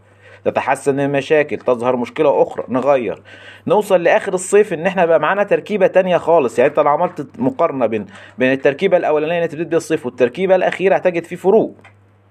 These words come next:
حلو، طيب، فأنا أعتقد، أعتقد إن أنا،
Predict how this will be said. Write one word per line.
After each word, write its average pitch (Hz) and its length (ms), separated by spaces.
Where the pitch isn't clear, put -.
حلو، 185 300
طيب، 117 260
فأنا 190 380
أعتقد، 226 760
أعتقد 170 600
إن 151 180
أنا، 190 340